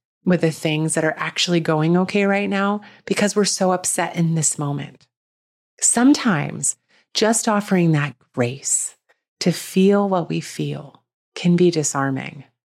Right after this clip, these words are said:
We aren't ungrateful. We're just too upset to connect with our gratitude right now.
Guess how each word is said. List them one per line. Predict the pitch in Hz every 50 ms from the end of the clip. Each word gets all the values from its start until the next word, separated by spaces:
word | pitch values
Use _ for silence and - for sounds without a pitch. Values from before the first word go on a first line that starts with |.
| _ _ _ _ _ _ _ _ _ _
We | - 190 196
aren't | 202 214 233 254 247 -
ungrateful. | 208 160 143 139 - - 143 180 185 - - - 151 135 151 190 220 247 240 - _ _ _ _ _ _ _
We're | 190 190
just | 180 - 208 208 - - - -
too | - - - 240 240 247
upset | 240 240 - - - 202 196 -
to | - 190
connect | - 185 175 170 170 170
with | - 170
our | 160 156
gratitude | 151 - 156 156 160 165 160 160 - - 151 143
right | 147 139 135 139 139
now. | 139 135 135 135 135 - - 143 -